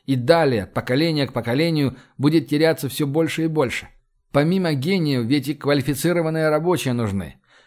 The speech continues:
Что толку, если ты знаешь способы нарезки резьбы – но никогда к станку не подходил? В итоге останется гора манускриптов, смысла которых никто не понимает. Одичавшие потомки в итоге обзовут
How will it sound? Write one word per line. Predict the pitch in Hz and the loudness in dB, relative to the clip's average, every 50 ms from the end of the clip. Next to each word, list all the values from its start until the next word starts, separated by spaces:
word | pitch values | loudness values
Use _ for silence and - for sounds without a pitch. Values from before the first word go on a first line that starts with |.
| _ | _
Что | - - - - 180 | -14 -8 -2 -2 -2
толку, | 165 - - 196 185 - - 143 | 0 2 2 2 2 2 2 0
если | 143 143 139 - 151 143 | 0 0 0 0 -2 -2
ты | - 151 | 0 0
знаешь | 147 123 123 156 156 151 139 123 - - - | -2 0 0 0 0 0 0 -2 -4 -8 -14
способы | - - - - 170 160 135 - 143 139 135 | -16 -14 -6 -2 -2 -2 0 0 -2 -2 -2
нарезки | 135 139 139 151 151 - - - | -2 0 0 0 0 -2 -2 -2
резьбы – | 131 127 127 117 104 110 156 165 139 - - - _ _ _ - | 0 0 0 -2 -2 0 0 0 0 0 -4 -16 _ _ _ -2
но | 127 143 | 0 2
никогда | 147 147 147 147 147 151 160 151 | 2 0 0 -2 -2 0 -2 -2
к | - | -4
станку | - - - 170 170 160 - 165 | -4 -6 -4 -4 -4 -2 0 0
не | 151 135 117 | 0 0 0
подходил? | - - - - 110 98 98 95 80 67 - _ _ _ _ _ _ - - _ - | -4 -6 -4 -4 -4 -2 -4 -4 -6 -8 -14 _ _ _ _ _ _ -20 -20 _ -2
В | 120 127 | 0 0
итоге | 135 135 196 190 170 170 | 2 2 0 0 2 0
останется | 151 135 - - 180 175 165 147 - 151 131 | 0 0 0 -2 -2 -2 -2 -4 -4 -4 -4
гора | 123 127 135 143 156 170 | -4 -2 -2 0 0 0
манускриптов, | 160 151 143 143 135 135 - 147 151 175 175 - - 127 113 98 - _ _ _ | 0 0 0 0 -2 -2 -2 -2 -2 -2 -2 -2 -4 -4 -4 -4 -8 _ _ _
смысла | - - - 175 175 131 - 143 | -8 -2 0 0 0 0 -2 -4
которых | 127 - 131 - - 175 180 156 131 - - | -4 -6 -6 -4 -2 0 0 0 0 -2 -2
никто | 113 123 143 131 139 - - 156 | -2 0 0 -2 -2 -4 -4 -2
не | 151 151 139 | -2 -2 -2
понимает. | - 143 147 156 160 156 147 127 107 87 73 - - _ _ _ _ _ _ _ _ _ _ _ | -2 -2 -2 -2 -2 -2 -2 -2 -2 -4 -6 -10 -18 _ _ _ _ _ _ _ _ _ _ _
Одичавшие | - 131 135 139 135 - 202 180 - - 175 151 | -4 -2 0 0 2 2 2 2 2 0 -2 0
потомки | 131 160 143 - 190 185 170 135 143 | 0 0 0 0 0 0 0 0 0
в | 135 139 | 2 2
итоге | 135 143 180 165 147 147 | 2 2 0 2 2 2
обзовут | 139 127 123 120 147 147 160 175 170 - | 2 2 2 0 2 2 2 0 -2 -2